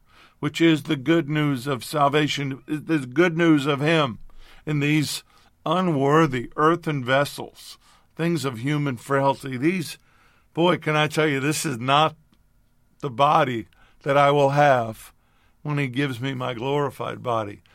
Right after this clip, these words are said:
<clears throat> I, for one, will be very thankful for that body.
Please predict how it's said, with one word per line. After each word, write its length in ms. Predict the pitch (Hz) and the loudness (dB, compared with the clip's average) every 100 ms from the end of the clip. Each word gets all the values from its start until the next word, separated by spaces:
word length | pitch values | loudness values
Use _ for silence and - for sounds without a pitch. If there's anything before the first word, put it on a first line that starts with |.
| - | -20
<clears throat> 260 | - _ - | -20 _ -4
I, 680 | 165 139 143 117 - 175 170 | -2 0 -2 -4 -6 -6 -4
for 180 | 151 | -4
one, 280 | 147 143 127 | -2 -2 -4
will 120 | 117 | -6
be 120 | 113 127 | -6 -8
very 300 | 123 135 147 | -4 -2 -2
thankful 500 | 147 127 104 - 92 | -6 -10 -10 -16 -16
for 140 | 113 | -14
that 240 | 101 98 | -12 -12
body. 400 | 87 98 104 127 | -12 -12 -12 -14